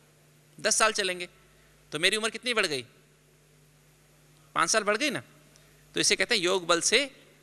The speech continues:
आयु की प्राप्ति होती है, ठीक है? तो ऐसे हमारी जो आत्म-, मैं आत्मा हूँ, अपने लंग्स को शांति के द्वारा नरिश कर रही हूँ। जल्दबाजी नहीं, श-, कोई चिंता नहीं, कोई,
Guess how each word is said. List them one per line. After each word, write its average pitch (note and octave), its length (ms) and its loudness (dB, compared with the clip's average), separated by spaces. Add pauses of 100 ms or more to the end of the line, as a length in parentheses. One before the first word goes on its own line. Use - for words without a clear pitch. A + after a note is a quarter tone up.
आयु D3+ 240 0
की D3 120 -8
प्राप्ति G#2 360 -10
होती - 300 -20
है, - 80 -20 (1300)
ठीक - 180 -10
है? - 80 2 (1700)
तो - 120 -14
ऐसे D#3 260 2
हमारी D#3+ 340 -2 (220)
जो D3 100 -8
आत्म-, D3 260 -4
मैं E3+ 100 -2
आत्मा D#3 340 -2
हूँ, G3+ 240 -10 (300)
अपने D#3 300 -4
लंग्स D3+ 340 -4
को C4+ 280 -6 (840)
शांति D3+ 520 0
के E3+ 80 -4
द्वारा D3+ 260 2
नरिश D3 320 -2
कर G#2 160 -12
रही - 160 -20
हूँ। - 80 -20 (1120)
जल्दबाजी A#3 540 -2
नहीं, G3+ 320 -10 (280)
श-, - 220 -8 (720)
कोई A#3 160 0
चिंता G#3+ 360 -2
नहीं, E3+ 160 -4
कोई, D#3+ 220 -12